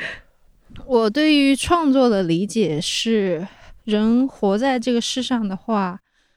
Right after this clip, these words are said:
如果你有足够的精力，就是你很活跃，你的是，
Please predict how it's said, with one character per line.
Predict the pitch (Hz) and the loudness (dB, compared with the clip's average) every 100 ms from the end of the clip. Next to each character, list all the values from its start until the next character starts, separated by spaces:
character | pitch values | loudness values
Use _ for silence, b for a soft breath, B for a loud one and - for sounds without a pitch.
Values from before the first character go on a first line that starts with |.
| _ | _
如 | 226 233 | -4 0
果 | 262 | 4
你 | 240 240 | 4 4
有 | 202 | 0
足 | 185 180 | -4 -4
够 | 226 233 | -2 -2
的 | 196 185 202 | -4 -6 -8
精 | - 240 269 | 0 2 2
力， | 285 196 | -2 -6
就 | 190 226 | -8 -10
是 | - 214 202 | -8 -8 -4
你 | 220 254 | 0 0
很 | 202 | -2
活 | - 165 190 | -6 -10 -6
跃， | 233 185 - _ - | -6 -8 -14 _ -8
你 | 190 | -6
的 | 202 | -6
是， | - - | -10 -12